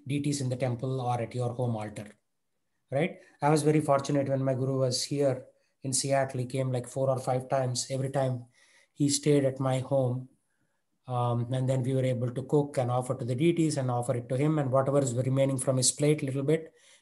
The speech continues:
we used to take as Mahaprasadam. That actually purifies us because it is in contact with not only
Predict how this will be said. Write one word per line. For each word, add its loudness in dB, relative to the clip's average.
we 6
used 4
to -2
take 0
as 2
Mahaprasadam. -2
That 2
actually 4
purifies 4
us -4
because 2
it 2
is 4
in 4
contact 2
with 0
not 0
only 2